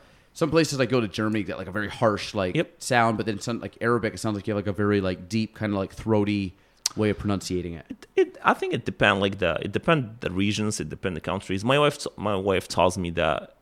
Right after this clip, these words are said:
Speaker 2: um, I have a different vo-, not voice, but deep voice if I speak either French or Arabic.
Speaker 1: So how would you say, like, give me f-, that same word, but in French, that same sentence?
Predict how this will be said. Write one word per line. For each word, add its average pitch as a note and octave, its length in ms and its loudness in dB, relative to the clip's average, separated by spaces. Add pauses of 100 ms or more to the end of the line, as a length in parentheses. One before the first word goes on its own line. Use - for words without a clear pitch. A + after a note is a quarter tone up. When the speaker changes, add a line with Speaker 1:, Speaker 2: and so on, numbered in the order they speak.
(220)
Speaker 2:
um, E2+ 360 -4 (1000)
I G#2+ 120 4
have F#2+ 540 2
a F2+ 40 -4 (260)
different F2 580 -4 (400)
vo-, F#2 520 -6
not A#2 280 0
voice, F#2+ 460 -4 (420)
but - 220 0
deep G#2 200 2
voice F#2+ 360 2
if G2 140 -6
I F#2+ 80 4
speak - 340 -6
either F2+ 200 0
French - 600 -4 (260)
or - 180 -2
Arabic. - 420 0 (680)
Speaker 1:
So C#3+ 140 -8
how C#3+ 140 -2
would E3 120 -4
you C#3+ 60 -6
say, C#3 220 -4
like, A#2 340 -6
give C#3+ 120 2
me D#3 60 8
f-, - 180 -2
that B2 200 0
same C3+ 380 2
word, A2 220 2
but - 100 -6
in F2 60 -12
French, E2+ 420 -12
that D#2 100 -12
same G#2+ 180 -10
sentence? - 600 -16